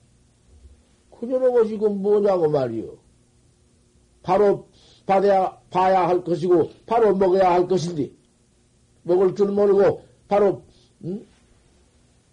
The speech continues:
볼 줄 모르니 그거, 그, 그, 그 껍데기 그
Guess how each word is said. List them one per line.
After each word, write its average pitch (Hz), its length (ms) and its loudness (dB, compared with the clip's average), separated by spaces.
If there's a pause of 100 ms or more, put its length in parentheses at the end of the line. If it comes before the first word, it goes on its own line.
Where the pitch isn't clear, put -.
(520)
볼 202 200 -4
줄 208 120 -2
모르니 180 580 0 (240)
그거, 208 320 -4
그, 165 260 -12
그, 175 200 -12
그 160 200 -6
껍데기 160 460 -4
그 135 300 -2